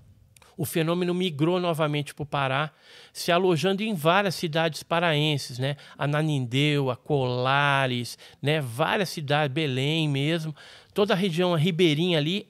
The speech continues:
foi assolada por luzes que jogavam um foco de luz nas pessoas, nas populações ribeirinhas e sugavam o sangue dessas pessoas. É, eu vou mostrar pra você aqui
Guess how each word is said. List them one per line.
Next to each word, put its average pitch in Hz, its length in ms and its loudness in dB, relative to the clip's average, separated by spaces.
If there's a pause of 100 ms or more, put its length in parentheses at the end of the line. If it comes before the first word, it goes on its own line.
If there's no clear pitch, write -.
foi 170 280 -2
assolada 151 720 -2
por 196 260 -2
luzes 165 600 0 (500)
que 185 160 -6
jogavam 208 680 4
um 220 60 -4
foco 190 360 2
de 165 140 -2
luz 180 500 0
nas 165 320 0
pessoas, 147 720 -4 (280)
nas 147 180 0
populações 147 720 -2
ribeirinhas 143 600 -2 (320)
e 175 120 2
sugavam 208 880 0
o 233 60 -6
sangue 175 680 0 (460)
dessas 143 380 -2
pessoas. - 720 -6 (680)
É, 131 520 0 (480)
eu 147 100 0
vou 185 140 0
mostrar 170 380 -2
pra 143 120 -2
você 131 300 -6
aqui 180 440 -4